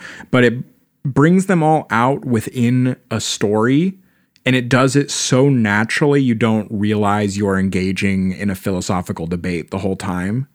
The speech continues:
It's so seamless, and you're just in the narrative enjoying it, but you're, you're thinking about all these different problems around artificial intelligence. And to me, that's kind of the point of sci-fi, is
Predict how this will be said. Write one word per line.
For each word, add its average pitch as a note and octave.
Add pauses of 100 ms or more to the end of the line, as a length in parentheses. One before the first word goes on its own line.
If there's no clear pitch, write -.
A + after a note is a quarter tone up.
(120)
It's B2+
so D#3
seamless, B2+ (520)
and G#2+ (440)
you're C#3
just E3+
in D3
the B2+
narrative A2+
enjoying A2+
it, F#2
but B2
you're, A#2
you're G#2+
thinking C3+
about G2
all G2+
these G2
different G2+
problems G2+
around F2+
artificial F2+
intelligence. F2 (760)
And C#3+
to -
me, G3
that's E3+
kind F3
of D3
the B2
point C#3
of B2+
sci-fi, C#3+ (420)
is A2